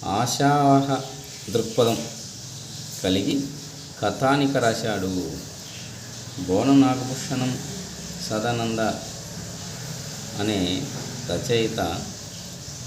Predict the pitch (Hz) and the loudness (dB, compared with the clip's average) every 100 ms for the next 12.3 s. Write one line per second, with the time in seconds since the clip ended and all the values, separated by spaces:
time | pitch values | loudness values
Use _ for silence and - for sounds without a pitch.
0 | - 90 101 104 135 139 - - - - | -4 0 2 4 4 4 -4 -8 -10 -12
1 | - - - 107 110 - 87 120 156 135 | -12 -10 -4 -2 -2 -4 -6 -4 0 2
2 | 107 - 98 - - - - - - - | 2 0 -4 -6 -10 -12 -14 -14 -14 -14
3 | - - - - - 107 104 117 113 113 | -14 -14 -16 -16 -8 -6 0 2 2 0
4 | - 95 90 123 123 123 120 107 - - | -2 -2 0 0 0 0 0 -2 -2 -2
5 | 98 92 - 107 101 92 85 - - - | -2 -2 0 4 6 6 4 0 -6 -10
6 | - - - - - - - - - - | -12 -14 -14 -14 -14 -14 -16 -16 -16 -16
7 | - - - - - - - - - 92 | -16 -16 -16 -16 -14 -14 -14 -14 -8 -4
8 | 117 120 139 131 127 127 135 127 110 - | -2 4 6 8 6 4 4 2 0 0
9 | 120 117 113 113 98 101 113 104 110 113 | 0 0 0 2 2 2 0 -2 0 0
10 | 104 90 101 101 95 92 92 - - 101 | -2 -2 0 2 4 2 0 -6 -10 -4
11 | 117 117 117 110 107 98 98 92 92 101 | -2 -2 -2 -2 2 4 4 0 0 0
12 | 92 87 | -2 -4